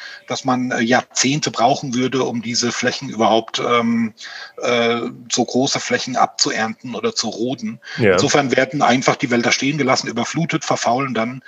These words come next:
Speaker 1: Ähm, das ist gang und gäbe, sowohl in Afrika als auch in Südamerika beispielsweise.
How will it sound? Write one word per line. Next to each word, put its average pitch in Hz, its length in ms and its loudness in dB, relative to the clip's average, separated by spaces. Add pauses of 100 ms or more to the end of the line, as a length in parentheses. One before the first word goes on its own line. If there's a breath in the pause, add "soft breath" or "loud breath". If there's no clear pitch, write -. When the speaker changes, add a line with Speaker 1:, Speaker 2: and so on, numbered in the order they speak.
(240 loud breath)
Speaker 1:
Ähm, 120 320 0
das - 180 0
ist - 140 -2
gang 131 200 2
und 120 120 -2
gäbe, 135 260 2
sowohl 120 300 -2
in 117 120 0
Afrika 123 440 2
als 113 200 0
auch 101 120 -6
in 113 80 -6
Südamerika 113 640 -4
beispielsweise. 110 720 -6